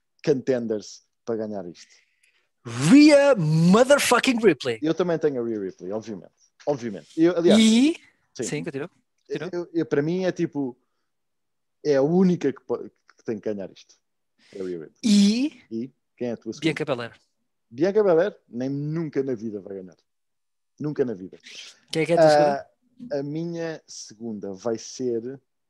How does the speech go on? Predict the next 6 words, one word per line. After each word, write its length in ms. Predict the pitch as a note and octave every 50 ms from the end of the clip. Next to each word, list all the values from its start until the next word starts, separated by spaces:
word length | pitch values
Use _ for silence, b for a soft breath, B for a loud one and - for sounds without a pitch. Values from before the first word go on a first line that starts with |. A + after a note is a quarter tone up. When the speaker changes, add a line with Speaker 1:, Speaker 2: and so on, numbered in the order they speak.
| _ _ _ -
Speaker 1:
<laughs> 680 | - - - A#3 B3 A#3 G#3 G3 G3+ G#3+ G#3+ G3+ E3 - _ _ _ _ _ _ _ _ _ _ _ _ _ _ _ _ _ _ -
Epá, 360 | B2+ C#3+ D3 - C3+ B2+ A#2+
não 120 | B2+ C3+
sei. 320 | C3 - C#3+ C3+ A#2+ G#2+ - _ -
A 40 | C3+
m-, 320 | C3 C#3+ D#3 D#3+ D#3 C#3